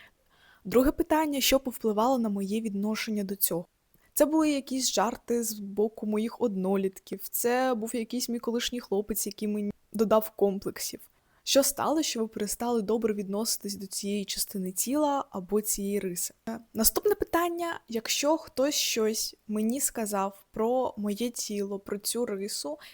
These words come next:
чи були ці люди до мене вічливі, чи були вони до мене емпатичні,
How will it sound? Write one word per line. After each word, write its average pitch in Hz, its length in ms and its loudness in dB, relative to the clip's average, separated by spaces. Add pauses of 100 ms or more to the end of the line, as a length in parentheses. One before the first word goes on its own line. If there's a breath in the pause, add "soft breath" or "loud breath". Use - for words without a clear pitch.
чи 254 400 -2
були 240 400 2
ці - 240 -2
люди 247 260 -2
до 214 160 -2
мене 240 340 0
вічливі, 196 600 -4
чи - 160 -4
були 214 280 0
вони 233 260 0
до 214 120 -2
мене 226 360 -2
емпатичні, 220 1000 -2